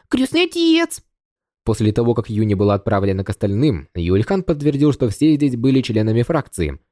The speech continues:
Speaker 2: предназначенными и готовыми к битве, прежде чем ещё раз сказал: «Если вы готовы, я сразу же использую телепорт после того, как барьер рассеется».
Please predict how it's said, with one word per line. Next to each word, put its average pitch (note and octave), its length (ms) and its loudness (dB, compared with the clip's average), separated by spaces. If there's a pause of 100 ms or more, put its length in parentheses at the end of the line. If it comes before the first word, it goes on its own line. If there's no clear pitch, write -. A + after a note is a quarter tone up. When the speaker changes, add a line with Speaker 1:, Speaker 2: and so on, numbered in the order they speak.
(140)
Speaker 2:
предназначенными C3+ 760 0
и D#3+ 160 -4
готовыми A#2 440 2
к A2 60 -6
битве, F2+ 460 -2 (460)
прежде A2+ 340 2
чем E2 180 -6
ещё E2+ 260 0
раз D#3 100 -2
сказал: D#2 440 -2 (600)
«Если C#3+ 400 2
вы A#2 100 2
готовы, G#2+ 500 -2 (140)
я G3+ 220 0
сразу G3 320 -2
же D#3 120 2
использую D3+ 420 2
телепорт C#3+ 480 0
после A#2+ 240 -4
того, C3 200 2
как B2 160 -2
барьер A2+ 300 0
рассеется». F2+ 680 -2